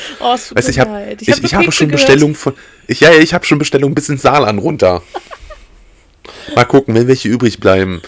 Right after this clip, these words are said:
Speaker 2: Ähm, auf jeden Fall, äh, ich mach natürlich Vanillegipfel, ich mach, äh, Lebkuchen, das,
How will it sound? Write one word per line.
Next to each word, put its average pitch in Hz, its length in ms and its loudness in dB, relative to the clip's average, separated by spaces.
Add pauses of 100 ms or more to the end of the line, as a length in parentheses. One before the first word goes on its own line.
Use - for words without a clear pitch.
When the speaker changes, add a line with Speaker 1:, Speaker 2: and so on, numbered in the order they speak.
(580)
Speaker 2:
Ähm, 113 600 2 (440)
auf 120 160 -4
jeden 135 240 -4
Fall, 120 480 -4 (240)
äh, 98 280 2
ich - 140 -10
mach 120 200 -4
natürlich 113 500 -6
Vanillegipfel, 107 920 -4
ich 110 180 -8
mach, 117 440 -6
äh, 101 240 -4
Lebkuchen, 107 840 -4
das, 90 400 -6